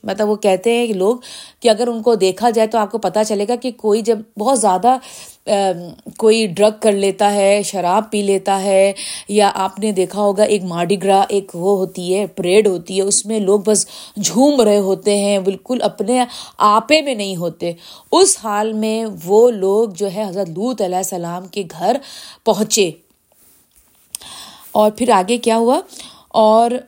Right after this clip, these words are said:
<clears throat> بے اختیار اس کی طرف، اور پہلے بھی کیا کرتے تھے وہ برے کام، یعنی کہ وہ برے کام کرنے والے لوگ تھے۔ انہوں نے دیکھ کر کہا لوط علیہ السلام سے، آ، انہیں دیکھ کر لوط علیہ السلام نے کیا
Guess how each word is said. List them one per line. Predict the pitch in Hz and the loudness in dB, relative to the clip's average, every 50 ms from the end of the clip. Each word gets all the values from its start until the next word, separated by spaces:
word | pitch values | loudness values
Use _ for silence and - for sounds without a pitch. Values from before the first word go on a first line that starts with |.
| _ _ - | _ _ -10
<clears throat> | 240 240 240 226 202 170 - - _ _ - - - - _ - | -8 -6 -4 -6 -6 -8 -12 -18 _ _ -20 -20 -20 -20 _ -2
بے | 190 220 | 2 2
اختیار | 233 226 - - - 233 220 220 233 247 | 2 2 -2 -4 0 2 4 4 4 2
اس | 247 240 214 - | 2 0 -2 -2
کی | - 233 | -4 -6
طرف، | 220 - 214 208 226 233 226 | -4 -2 0 0 0 0 0
اور | 226 214 202 | 0 -2 -2
پہلے | 208 - 214 190 202 226 254 269 | 0 -2 -2 -2 0 2 2 2
بھی | 247 208 240 247 | 2 0 -2 -4
کیا | 240 - 208 202 208 214 214 214 | -4 -2 -2 0 0 0 0 -2
کرتے | 208 190 185 _ - 233 | -4 -6 -4 _ -4 -4
تھے | 226 233 240 226 | -4 -2 -4 -2
وہ | 208 220 | -2 -4
برے | 208 165 180 175 190 190 | -4 -2 0 0 0 0
کام، | 190 - 175 170 170 - 202 | 0 -2 -4 -4 -4 -6 -6
یعنی | 202 196 196 196 214 | -6 -6 -4 -4 -2
کہ | 208 247 | -2 0
وہ | 240 254 262 - - _ | 0 0 0 -2 -4 _
برے | - 202 214 240 247 | 0 4 4 4 4
کام | 240 - 214 208 240 277 294 - - - - _ - | 4 2 2 2 2 0 -4 -8 -16 -20 -20 _ 2
کرنے | 247 240 208 226 262 254 | 2 2 4 2 0 2
والے | 226 196 185 185 180 | 4 4 2 2 0
لوگ | 170 160 165 151 - _ | -2 -4 -6 -6 -8 _
تھے۔ | - 175 175 170 170 - - - - - - - - - - - - - _ _ | -10 -8 -8 -8 -10 -14 -20 -20 -20 -20 -20 -20 -20 -20 -20 -20 -20 -20 _ _
انہوں | - 240 277 | -2 0 2
نے | 294 302 285 | 4 4 4
دیکھ | 247 208 240 254 262 262 - | 4 4 4 4 2 2 -2
کر | - 269 254 247 - | -4 -4 -4 -2 -2
کہا | 233 214 214 247 247 | -2 0 2 2 2
لوط | 240 202 220 233 220 | 2 0 0 0 0
علیہ | 220 208 208 | 0 0 0
السلام | 208 214 208 - 190 175 170 165 165 165 165 | 0 -2 -2 -2 -4 -4 -4 -4 -6 -6 -4
سے، | 156 - - 160 139 - _ _ _ _ - - - - - - - - - - - - _ _ _ _ - | -4 -4 -4 -4 -6 -12 _ _ _ _ -20 -20 -20 -20 -18 -18 -18 -18 -20 -20 -20 -20 _ _ _ _ -2
آ، | - 214 208 202 196 196 - | 0 2 2 2 2 0 0
انہیں | - 233 240 254 320 370 | 0 0 2 4 2 2
دیکھ | 240 214 233 254 262 269 - | 4 4 4 4 4 2 2
کر | 294 320 330 | 2 2 2
لوط | 269 214 202 285 339 330 269 | 2 0 0 0 2 2 4
علیہ | 233 214 | 4 4
السلام | 214 208 - 208 196 196 196 202 208 208 | 2 0 -2 -4 -4 -4 -4 -6 -6 -6
نے | 220 294 320 | -6 -6 -8
کیا | - - 185 170 160 | -6 -4 -4 -2 -2